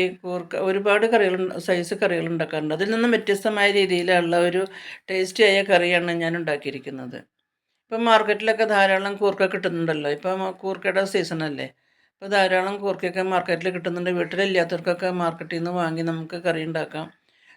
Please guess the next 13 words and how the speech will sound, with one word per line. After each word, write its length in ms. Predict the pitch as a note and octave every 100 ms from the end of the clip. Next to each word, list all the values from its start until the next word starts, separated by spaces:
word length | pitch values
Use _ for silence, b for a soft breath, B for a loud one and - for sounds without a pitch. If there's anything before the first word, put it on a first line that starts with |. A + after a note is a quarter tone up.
| -
ചിലർക്കൊക്കെ 500 | G3 F#3+ F#3 G#3+ A3+
കൂർക്ക 380 | A3 G3+ F#3+ G3+
നന്നാക്കാൻ 560 | G3 G3 F3+ F3 F3+ F#3 F#3
മടിയാണ്. 540 | D#3 E3+ F#3 D#3+ D#3+
അപ്പോൾ 200 | D#3+ F#3+
കൊ-, 280 | F#3 F#3+ F3
മടിയില്ലാതെ 720 | E3+ E3+ G3+ G#3+ F#3 F3+ F3+ F#3+
കൂർക്ക 300 | F#3+ E3+ F#3+
നന്നാക്കാൻ, 380 | F#3+ F3 E3 F3+
പെട്ടെന്ന് 440 | F3 E3+ F#3 G3 G#3+
കൂർക്ക 300 | G#3+ F#3 F#3+
നന്നാക്കാനുള്ള 580 | F#3 F3 E3+ F3 E3+ F3
വീഡിയോ 380 | F3 E3 D#3+